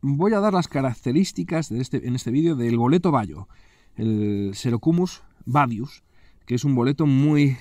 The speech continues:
sencillote dentro de, bueno, es, es un Serocumus. Fijaros, ya le he sacado antes, una característica muy interesante que tiene para diferenciarle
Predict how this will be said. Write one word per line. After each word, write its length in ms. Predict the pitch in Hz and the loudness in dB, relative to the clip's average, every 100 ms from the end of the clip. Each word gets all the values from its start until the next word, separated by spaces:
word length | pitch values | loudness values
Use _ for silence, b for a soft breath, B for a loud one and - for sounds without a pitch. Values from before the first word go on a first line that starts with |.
| - | -8
sencillote 720 | - 131 120 120 147 175 175 | -4 -2 -2 -2 0 0 -2
dentro 580 | 117 127 131 123 113 110 | -2 -2 -2 -4 -4 -8
de, 120 | 113 | -6
bueno, 220 | 131 131 - | -4 -4 -6
es, 220 | 123 120 117 | -10 -8 -6
es 200 | 127 135 | -4 -2
un 140 | 123 | -2
Serocumus. 560 | 123 110 92 82 - - b b b b - | -4 -8 -12 -16 -16 -18 b b b b -10
Fijaros, 520 | 131 - 175 196 - - - - b b b b b b b b b 120 | -6 -2 0 -2 -6 -20 -20 -20 b b b b b b b b b -6
ya 520 | 113 110 98 92 87 | -2 0 -2 -4 -8
le 80 | 110 | -8
he 20 | |
sacado 300 | 123 151 165 | -4 0 4
antes, 400 | 175 175 175 - b b b | 4 2 0 -4 b b b
una 200 | 165 180 | 0 2
característica 560 | 170 165 170 165 165 160 | 2 2 0 0 2 2
muy 300 | 160 156 156 | 2 2 2
interesante 420 | 147 143 147 143 | 2 0 0 0
que 100 | 147 | 0
tiene 200 | 160 135 | 2 0
para 100 | 120 | 0
diferenciarle 600 | 113 117 120 180 170 208 | -2 -4 0 0 0 -4